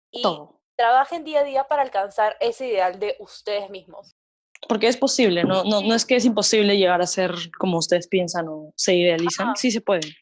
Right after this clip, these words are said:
Speaker 1: No piensen en otra persona que es como que su ideal, sino piensen en, en ustedes mismos y en el, el ideal de ustedes mismos. No se comparen, piensen solamente en ustedes mismos, trabajen para mejorarse a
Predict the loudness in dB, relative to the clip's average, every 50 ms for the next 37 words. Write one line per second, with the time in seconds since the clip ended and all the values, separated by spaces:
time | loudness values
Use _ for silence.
0 | _ _ _ _ _ _ -6 -4 -4 -2 -2 -4 -6 -4 -6 -6 -6 -6 -8 -8
1 | -10 -14 -20 _ _ _ _ _ _ _ _ _ _ -2 0 0 2 2 0 0
2 | -2 -6 -8 -6 -6 -6 -4 -4 -6 -6 -6 -6 -8 -8 -8 -10 -12 -12 -12 -12
3 | -12 -10 -10 -6 -2 0 0 0 -2 -4 -8 -10 -8 -8 -8 -8 -6 -8 -8 -10
4 | -12 -16 -20 _ _ -16 -16 -16 -16 -16 -4 0 0 0 0 -2 -4 -10 -6 -4
5 | -4 -4 -4 -8 -14 -14 -12 -8 -8 -8 -8 -8 -10 -6 -4 -4 -4 -4 -6 -8
6 | -8 -6 -4 -2 0 0 0 2 0 0 -2 -2 -6 -14 -14 -6 -4 -2 -2 -2
7 | -4 -8 -16 -18 -18 -20 -20 -20 _ _ _ _ _ _ _ _ _ _ _ _
8 | _ _ _ _ _ _ _ _ _ _ _ -10 -4 -2 -2 0 0 -2 -2 0
9 | 0 0 0 0 -2 -6 -10 -14 _ _ _ _ _ _ _ -6 -6 -4 -4 -4
10 | -4 -4 -6 -10 -8 -4 -4 -4 -4 -8 -8 -6 -4 -4 -4 -6 -12 -18 -16 -18
11 | -10 -8 -8 -6 -6 -8 -8 -8 -8 -10 -10 -12 -16 _ _ _ _ _ _ _
12 | _ _ _ _ _ _ _ _ _ -4 0 2 2 2 0 -2 -4 -4 -2 -2
13 | -2 -4 -6 -8 -6 -4 -4 -4 -4 -6 -10 -16 -16 -14 -12 -10 -10 -10 -12